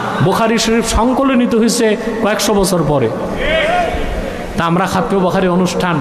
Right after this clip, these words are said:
সওয়াব মনে করি, করি না? দাস্তারবন্দি করি, আমাদের মাদ্রাসায় হয়, অন্যান্য মাদ্রাসায়?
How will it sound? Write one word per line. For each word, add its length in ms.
সওয়াব 340
মনে 220
করি, 180
করি 240
না? 100
দাস্তারবন্দি 560
করি, 260
আমাদের 300
মাদ্রাসায় 440
হয়, 180
অন্যান্য 280
মাদ্রাসায়? 420